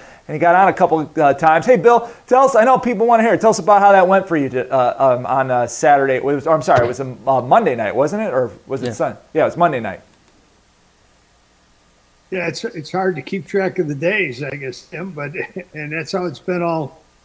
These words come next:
Speaker 3: since last spring here. But, um, yeah, it's, it's different. Um, in some ways awkward. Uh, it's, you know, it's nice to be at the stadium. It's nice to be around the, the game with the crowd. I miss,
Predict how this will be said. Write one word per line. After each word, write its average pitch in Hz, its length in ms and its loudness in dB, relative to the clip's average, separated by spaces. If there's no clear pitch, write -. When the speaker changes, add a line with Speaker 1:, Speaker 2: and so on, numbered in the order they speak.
Speaker 3:
since 147 260 -6
last 170 280 0
spring 190 340 -2
here. 180 260 -2
But, 147 320 -12
um, 156 280 -6
yeah, 240 180 -2
it's, 247 320 -6
it's 196 200 -10
different. 160 540 -4
Um, 170 420 -8
in 170 140 -8
some 208 280 -4
ways 214 260 -2
awkward. 180 580 -4
Uh, 170 440 -6
it's, - 200 -18
you 196 100 -12
know, 208 120 -6
it's - 180 -8
nice 190 240 -2
to - 80 -8
be 202 160 -2
at 196 100 0
the 196 60 -12
stadium. 202 560 -4
It's 151 160 -12
nice 170 240 -6
to - 100 -10
be 175 140 0
around 175 400 0
the, 151 200 -6
the 151 60 -12
game 156 360 -2
with 170 100 -8
the - 80 -10
crowd. 165 500 -4
I 147 80 -8
miss, 156 540 -2